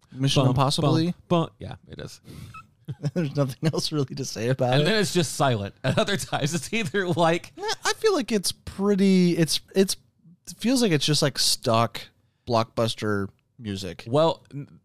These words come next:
Speaker 2: it, uh, there's, in the car chase scene,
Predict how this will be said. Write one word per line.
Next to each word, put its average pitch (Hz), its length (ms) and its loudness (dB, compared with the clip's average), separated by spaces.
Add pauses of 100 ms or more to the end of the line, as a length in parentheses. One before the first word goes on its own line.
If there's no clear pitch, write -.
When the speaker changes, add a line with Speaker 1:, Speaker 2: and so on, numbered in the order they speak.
(1160)
Speaker 2:
it, 127 100 -12 (180)
uh, - 40 -20 (120)
there's, 120 260 -4 (100)
in 131 120 -8
the 120 80 -8
car 151 260 -2
chase 123 280 -4
scene, 98 500 -8